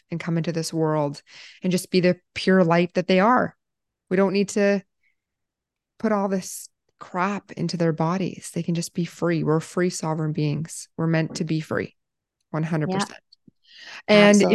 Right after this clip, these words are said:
Speaker 1: you just
Speaker 2: Absolutely.
Speaker 1: wanna share where you can be found on the socials.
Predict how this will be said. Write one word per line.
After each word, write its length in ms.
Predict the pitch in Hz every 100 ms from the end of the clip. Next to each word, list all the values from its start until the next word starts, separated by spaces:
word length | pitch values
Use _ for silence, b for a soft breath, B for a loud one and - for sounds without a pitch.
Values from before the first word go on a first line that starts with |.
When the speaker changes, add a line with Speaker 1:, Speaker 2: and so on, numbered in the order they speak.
| -
Speaker 1:
you 80 | 208
just 100 | 226
Speaker 2:
Absolutely. 60 |
Speaker 1:
wanna 160 | 233 226
share 440 | 226 226 208 214
where 460 | 202 196 196 196 196
you 320 | 185 185 190
can 260 | 185 214 196
be 160 | 190
found 880 | 185 - 175 185 214 214 214 214 202 -
on 320 | 180 180 180
the 100 | 180
socials. 1200 | - 190 202 - 175 165 101 55 - - -